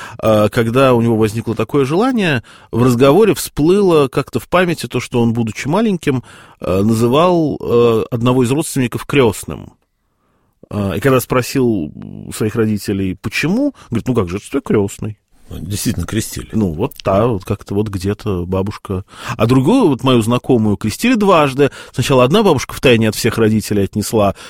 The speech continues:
Speaker 1: крестить, а потом другая втайне от всех родителей от той бабушки тоже отнесла. Вот. Это все люди, рождившиеся в начале, в самом начале пятидесятых.
Speaker 2: Ну, в связи с крещением Господним, конечно, мы так перешли на крещение
Speaker 1: Да.
Speaker 2: вообще.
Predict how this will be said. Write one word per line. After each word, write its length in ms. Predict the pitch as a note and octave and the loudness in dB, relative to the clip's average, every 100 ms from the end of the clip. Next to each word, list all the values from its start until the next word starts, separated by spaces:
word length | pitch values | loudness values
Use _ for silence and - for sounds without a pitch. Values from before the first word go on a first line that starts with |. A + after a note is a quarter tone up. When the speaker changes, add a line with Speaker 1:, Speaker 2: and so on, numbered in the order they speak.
| - | -12
Speaker 1:
крестить, 400 | - A#2 - G#2+ | -2 -2 -2 -6
а 20 | |
потом 220 | - B2 G3+ | 0 2 2
другая 340 | A3+ D3+ B2 | 4 4 4
втайне 360 | - A#2+ G#2+ G#2+ | 4 2 2 0
от 60 | |
всех 200 | - A2 | -2 0
родителей 380 | A#2 D#3 - A2+ | 2 0 0 -2
от 100 | G2+ | 0
той 120 | D#3+ | 0
бабушки 380 | D3+ A#2+ G#2+ - | 2 2 0 -6
тоже 280 | - G#2+ F#2 | 0 0 0
отнесла. 520 | E2+ G2 - - G#2 _ - - - - - _ _ _ | -4 -10 -10 -12 -12 _ -20 -20 -20 -20 -20 _ _ _
Вот. 220 | G2+ F#2+ _ | -12 -12 _
Это 280 | - B2 C#3 | -8 -6 -6
все 360 | - F#3 F3 D#3+ | -2 2 4 4
люди, 280 | D3 C#3 | 4 4
рождившиеся 960 | C#3 C3 B2 C#3 - C3 A#2+ - A2+ G#2+ | 4 4 4 0 0 0 -2 0 0 0
в 80 | G2 | 0
начале, 320 | A2+ - A#2+ | -2 0 -2
в 60 | G2 | 0
самом 180 | A#2+ G#2+ | -2 0
начале 300 | G#2 A2 F#2+ | 0 -2 -4
пятидесятых. 640 | - G2 G2 - E2+ - - - | -6 -6 -4 -6 -6 -10 -16 -6
Speaker 2:
Ну, 120 | A#2 | -2
в 60 | C3 | -2
связи 200 | A#2 A2 | 2 2
с 60 | G#2 | 2
крещением 460 | G#2+ G#2 G#2+ F2 | 0 0 0 0
Господним, 420 | F2 F2 - F2 | -2 -2 -2 -2
конечно, 320 | D#2+ E2+ - F2 | -4 -6 -6 -6
мы 60 | |
так 200 | E2 D#2 | -4 -8
перешли 560 | - - G2 G2 A2+ G2+ | -6 -2 0 0 0 0
на 320 | E2+ F2+ E2 | 0 -2 -4
крещение 640 | - G2+ G#2+ A2 A2+ G2 F#2 | -2 0 2 2 4 4 0
Speaker 1:
Да. 20 | |
Speaker 2:
вообще. 600 | E2+ F#2+ F2 - F3+ C#3+ | 0 -2 -2 -4 0 0